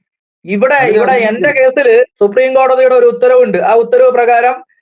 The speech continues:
Speaker 1: കേന്ദ്ര സർക്കാരും തമിഴ്നാട് സർക്കാരും കേരള സർക്കാരും കേരള-,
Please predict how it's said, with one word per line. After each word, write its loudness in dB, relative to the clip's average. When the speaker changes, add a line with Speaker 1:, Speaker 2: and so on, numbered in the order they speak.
Speaker 1:
കേന്ദ്ര 0
സർക്കാരും -2
തമിഴ്നാട് -2
സർക്കാരും 0
കേരള 2
സർക്കാരും 0
കേരള-, -2